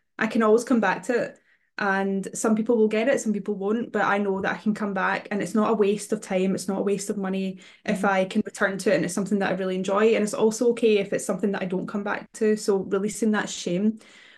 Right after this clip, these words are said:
Speaker 1: Also, doing something else when you're supposed to be doing something is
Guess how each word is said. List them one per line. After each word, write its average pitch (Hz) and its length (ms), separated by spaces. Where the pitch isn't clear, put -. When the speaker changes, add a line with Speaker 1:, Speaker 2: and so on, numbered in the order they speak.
Speaker 1:
Also, 208 540
doing 214 420
something 220 400
else 185 360
when 208 100
you're 196 80
supposed 196 380
to 196 60
be 202 60
doing 180 220
something 202 460
is 185 280